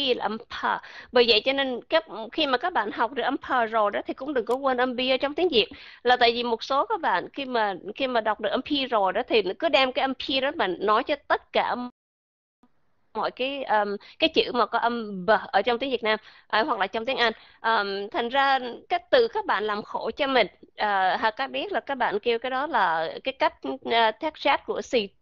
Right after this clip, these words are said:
xì tin, à, đại khái là những người, à, trẻ họ viết như vậy.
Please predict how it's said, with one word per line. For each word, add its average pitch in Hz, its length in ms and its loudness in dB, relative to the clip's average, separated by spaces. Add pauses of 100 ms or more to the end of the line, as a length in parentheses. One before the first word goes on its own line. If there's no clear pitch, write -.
(100)
xì - 160 -4
tin, 262 580 -2
à, 175 300 0 (260)
đại - 180 -4
khái 269 220 2
là 285 180 0 (300)
những 247 160 6
người, 208 260 2
à, 180 320 0 (420)
trẻ 214 400 2
họ - 260 0
viết 277 140 -6
như 285 140 0
vậy. 233 260 4